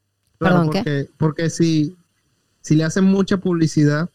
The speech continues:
Speaker 1: si alguna empresa cualquiera le hace mucha publicidad a que soporta Bitcoin Cash,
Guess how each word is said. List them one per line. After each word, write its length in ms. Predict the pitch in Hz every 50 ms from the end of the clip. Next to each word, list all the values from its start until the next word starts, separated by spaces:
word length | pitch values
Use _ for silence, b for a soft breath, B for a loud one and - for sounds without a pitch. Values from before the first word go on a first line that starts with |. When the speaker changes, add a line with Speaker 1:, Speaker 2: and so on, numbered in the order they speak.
| _ _ _ _ _ _ _ _ _
Speaker 1:
si 140 | - - 143
alguna 240 | 135 143 170 208 220
empresa 320 | 185 - 160 147 - 139
cualquiera 420 | - - 135 131 - 170 147 139 127
le 80 | 131
hace 160 | 135 135 165
mucha 240 | 156 156 160 156 165
publicidad 640 | 151 151 147 143 135 131 - 139 135 131 135 143 - _ _ _ _ _ _ _ _ _ _ -
a 100 | - 123
que 140 | - 143 139
soporta 600 | - 143 123 123 160 175 175 165 - 151 143 135
Bitcoin 380 | 135 143 139 - - 147 143
Cash, 320 | - - 156 165 - -